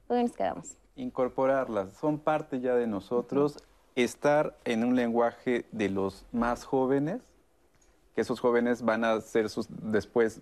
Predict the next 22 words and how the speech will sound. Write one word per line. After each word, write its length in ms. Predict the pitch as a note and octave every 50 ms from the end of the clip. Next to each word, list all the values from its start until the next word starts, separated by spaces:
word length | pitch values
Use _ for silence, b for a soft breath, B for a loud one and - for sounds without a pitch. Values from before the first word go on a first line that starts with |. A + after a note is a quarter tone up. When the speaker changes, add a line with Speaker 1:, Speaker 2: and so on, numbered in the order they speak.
| - - -
Speaker 2:
incorporar 500 | A#2+ G#2 - G#2 F#2+ - G#2+ G#2+ A2 A2+
nuevas 380 | A2+ A2 A2 A2+ A2 G#2+ G#2 -
cosas 340 | - A2 G2 - A#2 A2
de 80 | G2+ G2+
los 160 | G2 G2 G2+
más 240 | G#2 A2+ A#2 A2+ -
jóvenes 480 | - C#3+ C#3 C#3+ D3 D#3 D#3+ F3 - B B B B B B B B B B -
y 120 | D#3+ D#3+
verlas 360 | F3+ G#3+ A3 A3+ A3+ A3+ A3+
como 320 | - - F#3 E3 E3+ E3+ F3+
una 280 | G3 G#3+ G#3+ G#3+ G#3
oportunidad 920 | F#3+ F#3+ F#3+ E3+ D#3 - D#3 D3 D3+ D3 C#3 D3 D3 D3+ D3+ F3+ F#3+ G3 G3
también 680 | - D#3+ D3+ D3 D3 D3 D#3+ F3+ F#3+ G3 F#3+ - C#3 C3
de 140 | B2+ B2 A#2+
poder 400 | - - A#2+ B2 B2 C#3 C#3+ D3
participar, 840 | - C#3+ C3+ - - B2 A2+ - - A#2 - - B2+ C3+ C#3 C#3 C3+
de 120 | C3+ C3
poder 320 | A#2 - A#2 A2+ A2+ A#2+ A#2+
empoderarnos, 840 | A#2+ A#2 A#2 - A2+ G#2 G2+ G#2 A2+ A#2 B2 A#2+ A#2+ A#2+ B2 A#2+ A2+
de 80 | G#2+
poder 380 | G2+ - G#2 G#2+ G#2 G#2+ G#2+ G#2
comunicarnos, 920 | - A2+ G#2+ G#2 G2+ G#2 G2+ F#2+ - B2 A#2+ A#2+ A#2+ A#2+ A#2+ B2 B2 A#2